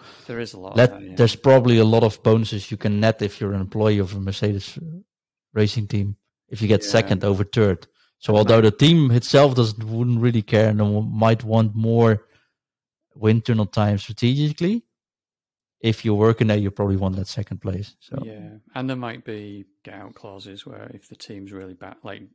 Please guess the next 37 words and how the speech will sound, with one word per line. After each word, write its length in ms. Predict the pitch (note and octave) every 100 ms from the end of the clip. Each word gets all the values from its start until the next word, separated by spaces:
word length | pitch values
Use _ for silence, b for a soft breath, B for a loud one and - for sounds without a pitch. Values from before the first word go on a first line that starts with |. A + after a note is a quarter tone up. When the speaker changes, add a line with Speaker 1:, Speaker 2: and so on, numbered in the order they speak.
| _
Speaker 1:
I 80 | G2+
think 200 | G2+ F#2+
drivers 440 | F#2 G2 G2 F2
have 200 | G2+ F2+
that. 180 | G2+ G2
If 120 | G2+
they're 180 | - G2
signing 400 | - A#2 G2 F#2+
for 120 | - F2+
a 40 |
top 280 | - G2+ _
team 360 | - G2 F#2
and 240 | F#2 F#2 F2+ _ _ _ _ _ _ -
two 160 | - G2+
years 260 | F#2+ F2+
later 260 | F#2+ F#2+ G2+
that 200 | F#2 -
team 240 | - G2
might 200 | F#2+ G2
be 80 | F#2+
really 220 | F#2 F2+
bad, 240 | F2+ F2+ F2+
they 100 | F#2
might 160 | F2+ F#2
have 100 | F2
a 40 |
get 240 | - F#2+
out 140 | F#2+ -
clause 340 | - F#2 F#2
'cause 220 | - G#2
the 80 | -
team's 400 | - G2+ G2+ -
now 260 | G2 G2+ F#2+ _ _ _ _ _ _
trash, 460 | _ G#2 F#2+ - _ _
effectively. 540 | C3+ C#3 C3 - B2 A#2+
So 160 |
I 20 | -